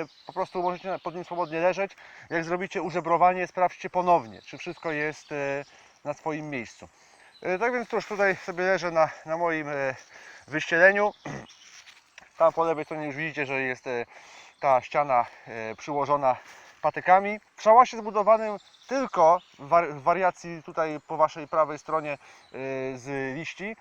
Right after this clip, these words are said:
Spałem, e, w zimę nieraz i tutaj macie, tutaj jest po prostu, z mojego doświadczenia wam powiem, że nawet jak jest minus osiem na zewnątrz,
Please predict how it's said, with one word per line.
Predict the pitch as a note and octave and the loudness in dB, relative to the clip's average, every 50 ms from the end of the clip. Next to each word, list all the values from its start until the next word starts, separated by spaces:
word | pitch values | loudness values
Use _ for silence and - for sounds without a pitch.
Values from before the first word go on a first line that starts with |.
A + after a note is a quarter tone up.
| - _ _ | -18 _ _
Spałem, | _ - - F3 F3+ F#3 F3+ F3+ F3 E3+ E3+ E3 | _ 2 4 4 4 4 4 0 -2 -2 -6 -6
e, | D3+ C#3+ C#3+ C#3+ C#3+ C#3 C3 A2+ | -6 -6 -6 -6 -6 -6 -8 -10
w | B2 A#2+ | -10 -12
zimę | B2 D3+ F#3+ F#3+ F3+ F3 | -10 -8 -6 -6 -4 -4
nieraz | E3+ E3 D#3 D#3+ E3+ G3 - - | 0 2 4 6 6 6 4 0
i | - - D#3 | -12 -18 -18
tutaj | - - D3+ F3+ F3 | -16 -10 -8 -8 -4
macie, | E3+ F3 E3 - - - - | -2 -4 -4 -4 -6 -18 -16
tutaj | - D#3 F3+ E3+ | -10 -8 -6 -4
jest | E3 D3+ | -4 -6
po | - D#3+ | -6 -6
prostu, | - F3 E3 - F3 E3+ E3 - - - - - - - - - - | -6 -6 -4 -4 -4 -4 -4 -6 -10 -20 -20 -20 -20 -20 -20 -20 -8
z | B2+ | -4
mojego | D3+ F3+ F#3 F#3 | -2 0 2 2
doświadczenia | F3+ E3+ F3 - F#3 F#3 F3+ | 0 -2 -4 -4 -4 -2 -2
wam | E3+ F3 | -2 -2
powiem, | D3+ F#3+ F#3 D#3 F#3 F3+ E3 | -2 -2 -2 -2 -2 -4 -4
że | C#3+ D#3 E3+ E3+ E3 - _ _ - | -2 0 0 0 0 -2 _ _ -2
nawet | D#3 F3+ F#3+ F#3 F#3 D#3+ | 2 2 2 2 0 -2
jak | F#3+ F#3 - | -4 -4 -4
jest | F#3 F3 - - - - - - _ - | -6 -8 -8 -10 -20 -20 -20 -20 _ -12
minus | C#3+ F#3 G#3+ G#3+ G3+ G3 F3+ D3 - | -8 -6 -2 0 0 0 0 0 4
osiem | E3+ G3+ A3 G3+ - - F3 D#3+ D3 D3 C#3 _ _ _ | 6 6 6 6 4 0 -4 -4 -4 -6 -12 _ _ _
na | - D#3 D#3 | 0 0 0
zewnątrz, | C#3+ F3+ F#3+ D#3+ D3 D3+ D#3 E3 F#3+ F3+ - | 2 2 0 0 0 0 0 0 0 -4 -12